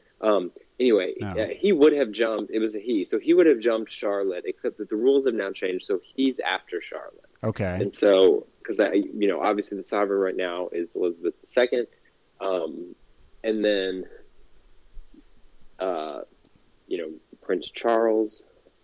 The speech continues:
Speaker 1: unfortunately, um, and then
Speaker 2: <laughs>
Speaker 1: Prince William, and then Prince George, Princess Charlotte, Charlotte, and then baby number three. So, um,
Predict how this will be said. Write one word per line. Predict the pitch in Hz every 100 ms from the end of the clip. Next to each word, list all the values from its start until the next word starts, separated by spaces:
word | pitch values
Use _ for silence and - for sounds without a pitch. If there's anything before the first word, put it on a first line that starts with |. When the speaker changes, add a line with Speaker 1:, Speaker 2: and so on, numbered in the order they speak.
| _ _
Speaker 1:
unfortunately, | 104 - 107 - 98 101 95 95 _ _ _ -
um, | 87 85 78 73
and | - 98 92
then | 87 87
Speaker 2:
<laughs> | 85
Speaker 1:
Prince | - - -
William, | 101 110 104 101 98 98 98 - _ _ _ _ _ _ -
and | 95 95
then | 92 87 82 85 - _ _ _ _ _ -
Prince | 92 85 - 76
George, | 92 87 85 82 -
Princess | 85 - 78
Charlotte, | - 80 80 78 -
Charlotte, | 101 85 82 76
and | 87
then | 85 78 80 _ _ _ _
baby | - 85 85
number | 80 82
three. | 82 87 71 - - _ _ _
So, | - - 113 104 95 95 - - - - _ -
um, | 95 78 80